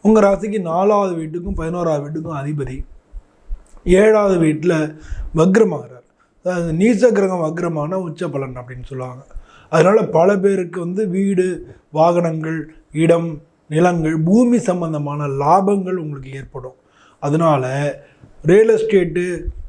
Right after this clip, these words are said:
இந்த நிலம் வாங்கி விற்கிற தர-, தரகர்கள், இந்த மாதிரி இருக்கிறவங்க,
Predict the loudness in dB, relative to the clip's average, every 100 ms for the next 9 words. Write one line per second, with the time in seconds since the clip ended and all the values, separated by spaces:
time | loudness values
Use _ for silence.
0 | -8 -4 -2 -2 -2 0 2 4 2 0
1 | -4 -6 -6 -6 -8 -6 -4 -2 0 -2
2 | -4 -2 0 0 0 -4 -6 -12 _ -18
3 | -12 2 6 6 4 2 2 0 -2 -6
4 | -8 -6